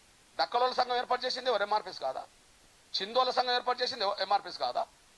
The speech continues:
బైండోల సంఘం ఏర్పాటు చేస్తే ఎంఆర్పిఎస్ కాదా? ఒక మాదిగలే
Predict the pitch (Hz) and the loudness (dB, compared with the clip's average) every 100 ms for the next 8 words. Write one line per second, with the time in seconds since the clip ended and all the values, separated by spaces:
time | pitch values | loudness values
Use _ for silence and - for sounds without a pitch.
0 | - - - 180 240 254 247 254 247 247 | -20 -4 0 2 2 0 2 2 2 0
1 | 240 247 226 190 208 185 151 135 139 - | -2 -2 -2 0 0 -2 -2 0 0 -2
2 | - - - - _ _ - - _ - | -6 -20 -20 -20 _ _ -20 -20 _ -10
3 | - 160 180 139 185 233 247 | -6 -2 0 2 2 2 0